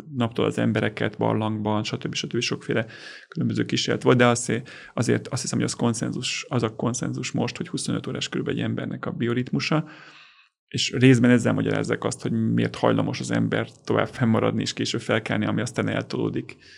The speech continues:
mondjuk diákoknál. Tehát az agynak rendkívüli szüksége van, tehát ha, ha az emberi agy nem tud aludni, akkor az katasztrofális. Ezzel kínoztak is háborúkban embereket. Tehát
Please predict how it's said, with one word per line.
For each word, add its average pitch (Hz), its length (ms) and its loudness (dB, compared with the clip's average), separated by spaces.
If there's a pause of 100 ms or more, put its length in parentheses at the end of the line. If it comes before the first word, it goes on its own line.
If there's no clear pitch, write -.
(120)
mondjuk - 240 -4
diákoknál. 117 1000 -2
Tehát 117 180 -6
az - 20 0
agynak 123 440 2
rendkívüli 139 460 4
szüksége 123 480 -2
van, 120 180 2
tehát 123 300 0
ha, 127 60 -16 (360)
ha 123 140 4
az 117 220 4 (160)
emberi 135 300 6
agy 127 200 6
nem 139 280 8
tud 135 160 2
aludni, 120 680 4 (460)
akkor 127 300 0
az 123 100 0
katasztrofális. - 920 -2
Ezzel 123 280 0
kínoztak - 500 0
is - 160 -4
háborúkban - 800 -6
embereket. 123 560 -2
Tehát 123 360 0